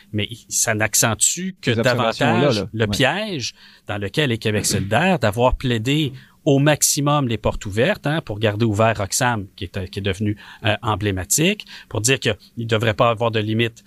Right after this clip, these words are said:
Speaker 1: euh, au, au, au, au, euh, euh, rassemblement familial, à la réunification familiale, aucune limite,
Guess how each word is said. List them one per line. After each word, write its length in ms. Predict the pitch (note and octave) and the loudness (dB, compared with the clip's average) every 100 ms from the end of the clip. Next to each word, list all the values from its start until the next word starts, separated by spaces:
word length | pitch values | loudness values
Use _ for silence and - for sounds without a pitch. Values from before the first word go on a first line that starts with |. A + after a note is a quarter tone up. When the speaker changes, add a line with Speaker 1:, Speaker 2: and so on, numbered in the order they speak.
| - - | -18 -10
Speaker 1:
euh, 120 | G2 - | -8 -6
au, 140 | A#2+ - | -8 -4
au, 240 | A2+ A2 G2 | -4 -4 -4
au, 260 | A2+ G2+ - | -6 -6 -6
au, 260 | G#2 G2 | -6 -4
euh, 160 | F#2+ F#2 - - _ | -6 -6 -12 -20 _
euh, 320 | F#2 F#2+ F2+ F#2 | -8 -6 -8 -4
rassemblement 560 | A2 - G#2 G2 G#2 | -2 0 0 0 0
familial, 580 | G2+ F#2+ F#2 G2 C#3 F3+ | 0 -2 -2 0 0 2
à 60 | A#2 | 0
la 120 | G2+ | 0
réunification 520 | G2+ G2+ - F#2 - | -2 -2 -2 -2 -2
familiale, 560 | G2 F#2 F#2+ C3+ F#3+ F#3+ | -4 -6 -2 2 4 2
aucune 300 | C3 - A2+ | 2 0 0
limite, 400 | A2+ A2+ B2+ - | 2 2 0 -4